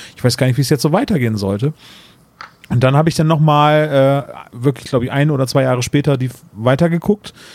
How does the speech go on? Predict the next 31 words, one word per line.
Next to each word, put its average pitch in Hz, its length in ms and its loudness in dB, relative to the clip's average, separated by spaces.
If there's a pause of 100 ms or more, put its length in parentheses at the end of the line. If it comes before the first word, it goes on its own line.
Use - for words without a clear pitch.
(340)
Und 113 160 0
dann 104 100 2
hab 135 80 4
ich 131 80 -2
das - 160 -2
gesuchtet. 98 560 -4 (380)
Dann 107 160 0
hab 131 100 2
ich 123 160 -2
irgendwie 113 220 -2
bis - 440 -4
zur 123 360 0
fünften 180 580 -2
Staffel, 143 400 -2
glaub 120 180 -4
ich, 123 120 -6
am 120 80 -4
Stück - 340 -6
durchgeguckt. 143 640 -4 (1400)
Und 110 180 -4
dann 139 600 2
fing 123 180 -2
es 123 120 -4
auch - 180 -6
an, 110 320 -4
wo 110 60 -4
ich 101 80 -6
dann 101 180 -6
dachte, 95 340 -8
na, 160 400 -2 (720)
wer 156 360 0